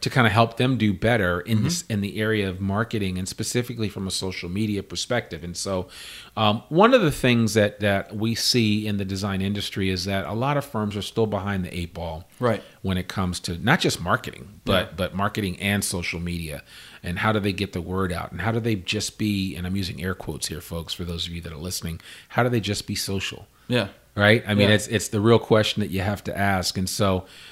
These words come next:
Speaker 1: uh, man, I would love to get your thoughts and your take as somebody that is new, uh, here, but not new to social media,
Speaker 2: Yeah.
Speaker 1: that you've used it to start your own company. And,
Speaker 2: Mm-hmm.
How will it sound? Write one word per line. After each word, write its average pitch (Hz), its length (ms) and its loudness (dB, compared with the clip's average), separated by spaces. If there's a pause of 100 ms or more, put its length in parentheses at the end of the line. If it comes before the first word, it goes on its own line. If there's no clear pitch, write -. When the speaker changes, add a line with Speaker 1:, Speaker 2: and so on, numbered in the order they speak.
(140)
Speaker 1:
uh, 90 360 -2
man, 110 220 6
I 117 60 8
would 90 120 0
love 117 520 8
to 113 100 2
get 101 240 0
your 110 320 6
thoughts 87 560 -2
and 95 200 -2
your 107 200 4
take 85 480 -2
as 90 120 -4
somebody 98 440 2
that 90 200 -2
is 87 440 -8
new, 92 440 4 (400)
uh, 85 380 -2
here, 98 540 0
but 101 280 -2
not 107 280 0
new 104 320 4
to 95 360 -2
social 90 360 -6
media, 113 500 4
Speaker 2:
Yeah. 117 100 2
Speaker 1:
that - 100 -4
you've 101 180 -2
used 98 320 0
it - 80 -6
to - 80 -14
start - 320 -4
your 73 80 -8
own 123 220 2
company. 113 540 2
And, 87 120 0
Speaker 2:
Mm-hmm. 107 120 -4